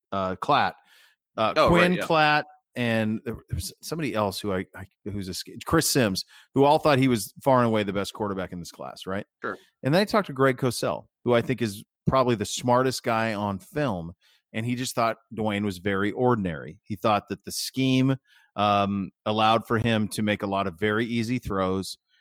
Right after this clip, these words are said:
Speaker 1: He thought that his, when he was pushed off his spot, he was quickly erratic. Um, he thought that he didn't see a lot of tight window throws. And I don't,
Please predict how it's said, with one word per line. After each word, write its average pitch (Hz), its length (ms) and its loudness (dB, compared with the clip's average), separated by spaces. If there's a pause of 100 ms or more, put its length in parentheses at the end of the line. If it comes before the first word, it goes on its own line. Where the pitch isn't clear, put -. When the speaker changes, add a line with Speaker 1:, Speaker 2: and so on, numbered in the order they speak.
(160)
Speaker 1:
He 110 120 -6
thought 110 420 2
that 107 280 0 (100)
his, 107 420 -2
when 113 140 -2
he 110 80 -2
was 98 100 -6
pushed - 320 -4
off 120 220 2
his 123 120 -2
spot, 107 500 0
he 98 140 -10
was 98 140 -6
quickly 131 580 0
erratic. 104 540 0 (480)
Um, 98 640 -2
he 110 140 -4
thought 113 320 2
that 104 120 0
he 110 80 -2
didn't 113 220 -2
see 120 220 -2
a 110 60 2
lot 107 200 2
of 98 120 -6
tight 123 320 -2
window 117 380 2
throws. 104 680 0 (100)
And 110 300 0
I 135 160 4
don't, 151 180 2